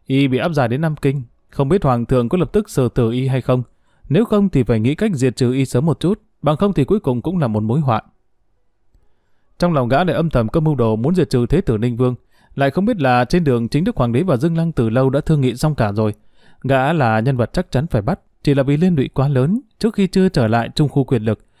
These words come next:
Chính Đức vẫn không muốn tiết lộ chuyện tìm được danh sách hối lộ từ trên người Thế tử Ninh Vương ra mà thôi. Lần này Chính Đức về Nam Kinh chỉ là muốn đến Hiếu Lăng cáo biệt Thái Tổ,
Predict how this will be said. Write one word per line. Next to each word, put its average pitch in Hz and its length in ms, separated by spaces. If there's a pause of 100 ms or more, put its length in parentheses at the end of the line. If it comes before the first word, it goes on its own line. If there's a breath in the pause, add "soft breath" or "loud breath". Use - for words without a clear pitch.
(220 soft breath)
Chính 180 140
Đức 247 140
vẫn 151 240
không 139 180
muốn 127 180
tiết 202 160
lộ 127 220
chuyện 123 260
tìm 139 200
được 135 140
danh 170 120
sách 220 180
hối 180 160
lộ 135 200
từ 127 300
trên 175 200
người 120 160
Thế 175 120
tử 123 180
Ninh 135 200
Vương 139 180
ra 127 140
mà 113 120
thôi. 123 240 (1500)
Lần 135 180
này 139 140
Chính 156 160
Đức 233 120
về 139 160
Nam 165 160
Kinh 170 340
chỉ 131 120
là 113 120
muốn 131 200
đến 143 160
Hiếu 139 200
Lăng 151 220
cáo 127 160
biệt 165 180
Thái 151 120
Tổ, 104 280